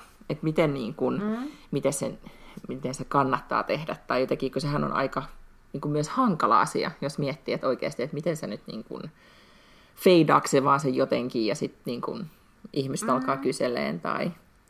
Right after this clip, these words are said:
Speaker 1: aika monet, jos sen tyli, niin kun, että joku alkaa etsiä asuntoa ja muuttaa erilleen ja, ja sit on, niin kun, kysymyksiä,
Speaker 2: Joo.
Speaker 1: että, "Aa, ketkä muuttaa, muutatteko nyt ja vastahan te?" Ja, ja sitten, niin kun, vastaako niihin kysymyksiin ja eikö vastaa. Ja se voi olla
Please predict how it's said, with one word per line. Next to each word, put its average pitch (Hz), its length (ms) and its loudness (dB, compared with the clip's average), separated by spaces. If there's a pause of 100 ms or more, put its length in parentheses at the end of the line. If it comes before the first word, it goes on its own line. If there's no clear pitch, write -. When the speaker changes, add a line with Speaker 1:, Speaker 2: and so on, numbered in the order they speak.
(220)
Speaker 1:
aika 147 220 2
monet, 135 300 2
jos 131 120 2
sen 127 140 -4
tyli, 127 280 2
niin 120 120 -6
kun, 123 80 -4
että - 240 -14 (720)
joku 143 200 4
alkaa 127 240 6
etsiä - 300 0
asuntoa 135 640 4
ja 135 100 2
muuttaa 131 460 2
erilleen 139 760 2
ja, 131 120 -4 (100)
ja 139 100 0
sit 131 200 -6
on, 127 100 -4
niin 127 100 -10
kun, 123 120 -10
kysymyksiä, 131 680 -2
Speaker 2:
Joo. 120 40 0
Speaker 1:
että, - 180 -6
"Aa, 147 160 0
ketkä 160 340 0
muuttaa, 147 420 0
muutatteko 156 580 0
nyt 147 220 -4
ja 143 80 -2
vastahan 151 540 -2
te?" 139 100 -2
Ja, 135 180 2 (180)
ja 151 80 -2
sitten, 135 340 -2
niin 120 140 -8
kun, 127 240 -4
vastaako - 400 -4
niihin 151 220 -6
kysymyksiin - 540 -8
ja - 100 -4
eikö - 320 -6
vastaa. - 400 -8
Ja 87 120 -6 (560)
se 160 100 -10
voi 165 140 4
olla - 140 -2